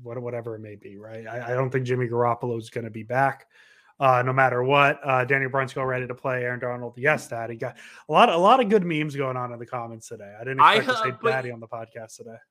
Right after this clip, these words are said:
Speaker 1: but here we
Speaker 2: <laughs>
Speaker 1: are.
Speaker 2: I just got off a podcast where I talked with a Rams, like, person. He was very reasonable, very nice guy, guy who made many good points. Obviously, he feels like his team is gonna get the win. <laughs> But someone asked about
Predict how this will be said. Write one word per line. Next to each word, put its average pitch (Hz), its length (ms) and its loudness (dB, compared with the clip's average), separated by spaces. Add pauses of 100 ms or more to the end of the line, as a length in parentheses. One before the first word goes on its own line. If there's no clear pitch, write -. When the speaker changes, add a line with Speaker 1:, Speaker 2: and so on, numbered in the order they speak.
(100)
Speaker 1:
but 117 160 -12
here 127 160 -4
we - 60 2
Speaker 2:
<laughs> - 20 -2
Speaker 1:
are. 151 80 -6
Speaker 2:
I 180 100 4
just 262 240 -6
got 233 140 -2
off 233 140 -2
a 202 40 -6
podcast 127 640 -2
where 123 140 -2
I 127 60 -4
talked 147 340 -4
with 120 100 -4
a 117 40 -6
Rams, 117 640 -10 (180)
like, 107 240 -8
person. 113 340 -8
He 131 100 -20
was 113 120 -12 (100)
very 123 220 -2
reasonable, 135 680 -10 (280)
very 151 460 2
nice 143 280 -6
guy, 127 340 -4 (320)
guy 208 180 6
who 214 120 0
made 185 320 -6 (220)
many 185 260 -4
good 190 220 -8
points. 185 360 -8
Obviously, 196 480 -4
he 160 120 -12
feels 143 300 -4
like 123 140 -6
his 120 120 -6
team 120 220 -12
is 110 80 -14
gonna 107 160 -16
get 101 200 -14
the 101 60 -16
win. 95 220 -18 (400)
<laughs> - 540 -18
But - 260 -2 (260)
someone 254 380 2
asked 156 400 -6
about 117 360 -4